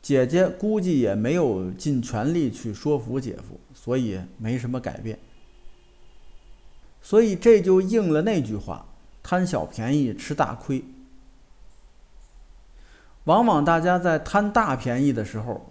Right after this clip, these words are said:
会比较谨慎，轻易不出手；但是小便宜呢，总感觉到没什么伤害，轻易就会产生贪念。实际上，小便宜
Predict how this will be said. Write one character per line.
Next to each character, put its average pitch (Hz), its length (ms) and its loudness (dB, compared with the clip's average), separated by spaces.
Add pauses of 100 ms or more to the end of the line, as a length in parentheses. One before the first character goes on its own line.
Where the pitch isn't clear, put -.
会 117 220 -2
比 120 160 -4
较 135 160 2
谨 120 260 -6
慎， - 300 -10 (300)
轻 196 280 -2
易 165 160 0
不 139 160 -4
出 123 220 -6
手； 113 160 -10 (640)
但 196 240 4
是 196 140 -2
小 117 340 0
便 156 340 2
宜 214 100 2
呢， 120 260 -2 (280)
总 170 200 2
感 107 240 0
觉 120 100 -2
到 131 180 0
没 117 220 -2
什 156 140 -6
么 165 80 -4
伤 170 260 -4
害， 156 320 -8 (260)
轻 226 300 0
易 165 220 2
就 117 120 -4
会 110 140 -4
产 - 160 -12
生 131 240 -6
贪 143 260 -4
念。 135 240 -6 (2000)
实 - 200 -2
际 220 160 -2
上， 127 240 -2
小 113 360 0
便 165 340 0
宜 175 160 -2